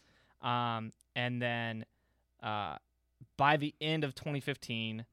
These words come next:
they changed Blockbuster at Home to Sling T V.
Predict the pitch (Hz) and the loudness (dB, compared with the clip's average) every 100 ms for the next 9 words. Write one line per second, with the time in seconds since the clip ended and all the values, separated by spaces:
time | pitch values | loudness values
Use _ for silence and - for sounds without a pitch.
0 | _ 113 113 120 120 117 113 113 131 _ | _ -12 -2 2 2 2 0 -4 -12 _
1 | _ _ - - - 135 127 120 - 123 | _ _ -20 -8 -2 0 -2 -4 -2 -2
2 | 120 131 - 127 120 - - _ 127 123 | 0 -4 -4 -2 -2 -6 -20 _ 0 0
3 | - 131 156 180 _ _ - 131 - 123 | 2 2 2 -2 _ _ -4 -4 -2 -4
4 | 117 113 110 104 104 | -4 -4 -6 -6 -12